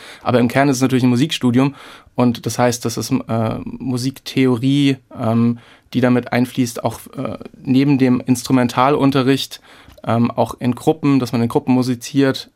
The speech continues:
Äh, also alles, was im weitesten Sinne sozusagen mit dem aktiven Musikmachen zu tun hat, wird in, dann eben unterrichtet. Und es war natürlich was Besonderes auch für mich, weil ich das ja von außen immer gesehen habe, die Kultur, und betrachtet habe und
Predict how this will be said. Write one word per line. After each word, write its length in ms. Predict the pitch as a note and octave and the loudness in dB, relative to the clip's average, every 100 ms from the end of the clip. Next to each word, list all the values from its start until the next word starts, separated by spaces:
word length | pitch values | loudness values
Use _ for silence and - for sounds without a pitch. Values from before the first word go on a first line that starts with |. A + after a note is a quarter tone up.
| _ | _
Äh, 40 | D3+ | -8
also 420 | A2+ A2+ B2 A#2+ | -6 -4 -6 -4
alles, 240 | - C3+ C3+ | 0 0 0
was 160 | B2 | -2
im 140 | - B2 | 0 0
weitesten 380 | B2 C3 - B2 | 0 -2 -2 0
Sinne 220 | B2+ B2+ | 2 0
sozusagen 560 | A#2+ A#2+ A#2 A#2 A#2+ | -2 -6 -2 0 0
mit 140 | A#2+ A#2 | 0 0
dem 160 | A#2+ - | -4 -4
aktiven 360 | - - B2+ | -8 -4 0
Musikmachen 500 | B2+ A#2+ C3+ C3 B2 | 0 0 -2 -4 -6
zu 100 | A#2 | -6
tun 220 | A#2 C#3+ B2 | -8 -4 -4
hat, 240 | B2 - - | -6 -10 -20
wird 240 | - B2 A#2 | -12 -8 -4
in, 160 | A#2 - _ | -6 -6 _
dann 140 | - B2 | -6 -2
eben 200 | A#2+ B2 | -2 -4
unterrichtet. 500 | A#2 A#2+ C3 - A2+ | -2 -2 -2 -4 -2
Und 200 | G#2+ - - - - - | -2 -2 -12 -20 -20 -14
es 180 | - - | -8 0
war 80 | |
natürlich 400 | A#2 A#2 C3 A#2 - | 0 2 0 -2 -10
was 520 | - - A#2 B2+ A#2 | -18 -16 -10 -6 -6
Besonderes 520 | C3 A#2+ B2+ C#3 C3+ | -2 2 2 2 0
auch 120 | - | -4
für 100 | A2+ | 0
mich, 220 | C3 C3 - | 0 0 0
weil 120 | A2+ | 0
ich 140 | A2+ | 0
das 160 | A#2 - | -4 -2
ja 100 | A#2+ | -4
von 280 | - A#2+ - | -2 -2 2
außen 380 | B2+ D3 D#3+ | 2 2 0
immer 240 | C#3 D3 D3 | 2 2 2
gesehen 420 | C3+ B2+ C#3 C#3+ | 0 2 2 2
habe, 320 | C#3 C#3+ D3 | 2 0 -2
die 160 | C#3 C#3 | -4 -8
Kultur, 500 | - C#3 - D3+ D3+ | -4 -4 0 0 2
und 120 | A#2 | 0
betrachtet 500 | A#2 - B2+ - C3 | -4 -4 -4 -4 -4
habe 260 | C3 C3 C3 | 0 0 0
und 200 | B2 | -2